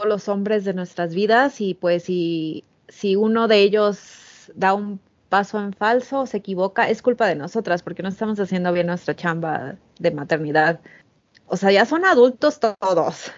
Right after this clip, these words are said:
Ya es como para que supieran <laughs> que, este, que está bien y que está mal, pero también poder admitir que de los casos que estamos hablando ahorita, pues,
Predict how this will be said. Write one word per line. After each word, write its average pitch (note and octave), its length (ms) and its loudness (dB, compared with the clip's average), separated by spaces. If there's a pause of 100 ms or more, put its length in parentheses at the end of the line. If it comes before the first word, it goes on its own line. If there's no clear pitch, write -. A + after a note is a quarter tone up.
(320)
Ya A#3+ 100 4
es - 80 -8
como F4 280 2
para A3+ 180 6
que B3 100 -2
supieran A3+ 640 0
<laughs> - 920 -2
que, F#3+ 160 0
este, F3+ 680 -2
que A3+ 160 4
está B3+ 260 4
bien A3+ 240 4
y A#3+ 80 -4
que A3+ 120 -2
está G#3+ 200 -4
mal, G3 320 0 (300)
pero B3 280 6
también A3+ 440 -2
poder B3 260 0
admitir A3+ 500 -4
que G3+ 440 -2 (360)
de - 160 0
los F#3+ 260 2
casos B3 320 0
que - 60 -4
estamos A#3+ 380 -4
hablando G#3 320 -2
ahorita, A3 400 -2
pues, - 260 -20